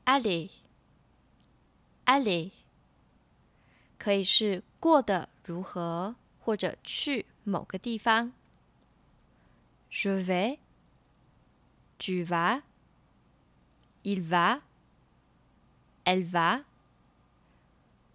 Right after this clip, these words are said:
nous allons, vous allez,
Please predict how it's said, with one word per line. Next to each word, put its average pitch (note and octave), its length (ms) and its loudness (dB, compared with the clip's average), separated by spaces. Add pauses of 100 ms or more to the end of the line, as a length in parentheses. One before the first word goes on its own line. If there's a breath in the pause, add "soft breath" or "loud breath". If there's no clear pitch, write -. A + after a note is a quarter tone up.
(120)
nous G3+ 260 0
allons, F3+ 420 0 (1160)
vous G3 320 -4
allez, E3+ 460 -2